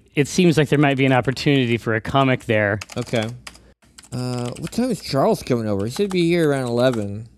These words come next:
Speaker 2: so he should be here this afternoon sometime around eleven. Eleven's not afternoon.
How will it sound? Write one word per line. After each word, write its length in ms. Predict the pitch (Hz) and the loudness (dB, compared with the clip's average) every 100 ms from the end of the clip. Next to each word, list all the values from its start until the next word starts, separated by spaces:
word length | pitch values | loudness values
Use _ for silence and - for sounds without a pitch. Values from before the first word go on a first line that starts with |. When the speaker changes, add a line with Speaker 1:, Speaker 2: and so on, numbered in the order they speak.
| _ | _
Speaker 2:
so 460 | _ - 107 104 104 - _ _ _ _ _ _ _ 123 | _ -12 -8 -8 -10 -16 _ _ _ _ _ _ _ -8
he 60 | |
should 180 | - 170 | -2 0
be 80 | 156 | 2
here 100 | 151 | 0
this 160 | 131 | 0
afternoon 420 | 143 135 123 127 135 | -2 -2 -4 -6 -6
sometime 380 | 139 120 131 123 | -8 -6 -4 -4
around 140 | 117 | -4
eleven. 460 | 110 113 123 135 139 _ _ _ _ _ _ | -2 -2 -2 -8 -14 _ _ _ _ _ _
Eleven's 340 | 110 117 156 113 | -2 -2 -2 -4
not 240 | 107 101 | -4 -4
afternoon. 720 | 104 107 - 104 104 104 120 | -6 -8 -8 -10 -8 -10 -12